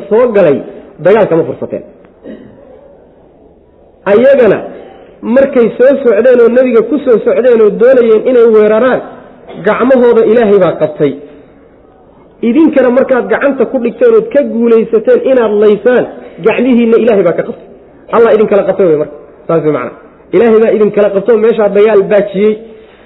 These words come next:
Maxaa yeelay, qorshaha Ilaahay baa wuxuusan, wuxuu ahaa inaan meeshaa dagaal ka dhicin. Talagalka Ilaahay baa saa ahaa subxaanahu wa tacaala. Inaan dagaal ka dhicin oo heshiis lagu kala laabto. Maslaxadaana sidaa ahayd macna. Wax kasta oo marka dagaal keeni kara, Rabbi subxaanahu wa tacaala waa furdaamiyey macna.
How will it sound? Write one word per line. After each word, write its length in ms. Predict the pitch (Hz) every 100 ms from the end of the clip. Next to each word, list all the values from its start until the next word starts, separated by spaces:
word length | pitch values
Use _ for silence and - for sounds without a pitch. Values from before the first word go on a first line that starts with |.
| _ -
Maxaa 240 | - 220
yeelay, 260 | 220 214 214
qorshaha 360 | 196 190 240 220
Ilaahay 300 | 208 233 208
baa 140 | 202 208
wuxuusan, 480 | 233 220 202 214 202 -
wuxuu 320 | 233 233 180
ahaa 240 | 165 139 - - -
inaan 220 | 226 214
meeshaa 260 | 220 208 190
dagaal 220 | 190 170
ka 100 | -
dhicin. 220 | 135 - - - - - - - - - 208
Talagalka 380 | 180 190 202
Ilaahay 200 | 208 190
baa 120 | 180 160
saa 100 | 185
ahaa 120 | 160
subxaanahu 320 | 147 139 143 135
wa 60 |
tacaala. 220 | - - - - - - - -
Inaan 220 | 220 214 202
dagaal 220 | 214 202
ka 80 | 240
dhicin 220 | 208 202
oo 60 | 214
heshiis 280 | 196 247 233
lagu 200 | 220 214 269
kala 180 | 226
laabto. 280 | 190 151 - - -
Maslaxadaana 680 | - 220 240 233 285 269 233
sidaa 240 | - 226 170
ahayd 200 | 180 160
macna. 220 | 151 123 - - - - -
Wax 200 | 285 294 -
kasta 240 | 226 277
oo 120 | 254
marka 240 | 247 247 233
dagaal 320 | 196 226 247 220
keeni 340 | - 240 269 233
kara, 240 | 196 156 - - -
Rabbi 220 | - 226
subxaanahu 340 | 226 226 254 226
wa 60 |
tacaala 240 | 226 202 208
waa 160 | 214
furdaamiyey 520 | 190 175 160 170 165 147
macna. 220 | 123